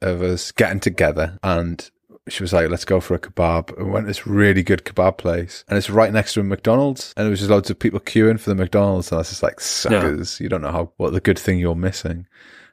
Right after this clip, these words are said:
Speaker 1: We went, and I mean, it's solid. It's just solid, real, really nice. But I had the, I think I had the falafel, and my God, that's a dis-, like, the, it was a sit-down place,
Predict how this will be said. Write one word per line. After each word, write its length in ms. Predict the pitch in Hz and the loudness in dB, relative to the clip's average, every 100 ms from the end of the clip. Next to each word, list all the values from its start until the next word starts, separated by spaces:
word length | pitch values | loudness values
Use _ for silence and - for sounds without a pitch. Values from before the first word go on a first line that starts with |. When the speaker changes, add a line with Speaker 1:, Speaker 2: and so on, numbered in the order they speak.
| - | -10
Speaker 1:
We 80 | 92 | -6
went, 540 | 90 110 101 95 - - - | 0 2 2 -2 -12 -14 -2
and 100 | 170 | 2
I 40 | |
mean, 100 | 196 | 2
it's 80 | - | 2
solid. 460 | - 117 170 180 | 2 4 4 2
It's 240 | - - - | -6 -12 -6
just 160 | 123 | -6
solid, 500 | - - 101 104 95 - 95 | -4 2 4 4 0 -6 -6
real, 240 | 98 98 | -2 -2
really 360 | 80 98 92 90 | -2 -2 -2 -2
nice. 500 | 92 82 80 - - _ - - _ | -4 -4 -6 -12 -20 _ -20 -20 _
But 120 | - | 0
I 140 | 101 127 | 4 4
had 160 | 117 117 | 2 2
the, 360 | 120 107 104 - | 4 4 2 -2
I 60 | |
think 160 | 95 101 | -6 -2
I 40 | |
had 160 | 110 98 | -2 -2
the 80 | 98 | -6
falafel, 640 | - 92 98 117 139 135 | -4 0 0 0 -4 -6
and 120 | 98 98 | -4 2
my 160 | 120 | 2
God, 220 | 101 120 120 | 4 4 4
that's 160 | 110 | 0
a 40 | 98 | -2
dis-, 260 | 113 - | -2 -2
like, 260 | 101 107 - 117 | 2 2 2 0
the, 160 | 120 - | -2 0
it 60 | 120 | 0
was 140 | 113 | 0
a 120 | - - | 0 -2
sit-down 560 | - 123 - 127 123 | 0 2 2 2 2
place, 500 | 110 92 85 90 - | 2 2 2 -2 -8